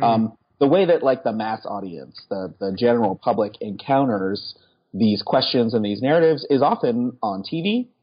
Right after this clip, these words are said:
Speaker 2: in, in comic books, in movies, in these ways that come to them rather than seeking them out, right?
Speaker 1: Mm-hmm.
Speaker 2: Um, there's a, there's a, a saying that I think a lot of writers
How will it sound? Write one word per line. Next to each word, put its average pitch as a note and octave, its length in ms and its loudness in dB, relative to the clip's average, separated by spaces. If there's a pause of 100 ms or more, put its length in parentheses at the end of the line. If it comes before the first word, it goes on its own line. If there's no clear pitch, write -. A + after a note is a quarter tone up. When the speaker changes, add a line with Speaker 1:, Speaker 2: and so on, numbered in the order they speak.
Speaker 2:
in, F#2+ 540 -2
in F#2+ 140 -8
comic D3 340 2
books, - 560 -2 (360)
in G#2 160 -4
movies, D3+ 600 4
in C3+ 160 2
these C#3 180 4
ways D3 340 2
that - 140 0
come C#3+ 340 0 (100)
to - 120 -4
them F#2+ 440 2 (440)
rather F#3 380 4
than A#2+ 180 0
seeking A#2 800 -6
them F#2+ 140 -4
out, A#1 260 -4 (120)
right? A#2 260 4
Speaker 1:
Mm-hmm. F2+ 280 -16 (360)
Speaker 2:
Um, G2+ 160 -4
there's A2+ 180 4
a, G2+ 260 2 (200)
there's A2 160 4
a, G2+ 240 4
a - 60 -4
saying E3 160 4
that D3+ 100 4
I C3 60 2
think C#3 140 -2
a B2+ 40 0
lot C3+ 400 0
of G#2 380 -8 (440)
writers A2+ 560 2